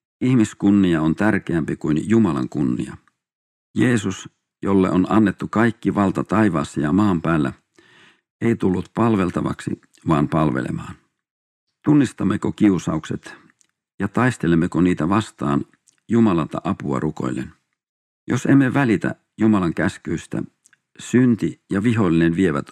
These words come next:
uskovankin askel askeleelta kohden uskon haaksirikkoa ja kohden kadotusta.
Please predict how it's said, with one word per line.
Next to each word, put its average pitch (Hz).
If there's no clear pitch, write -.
uskovankin 80
askel -
askeleelta 76
kohden 82
uskon 80
haaksirikkoa 76
ja -
kohden -
kadotusta. -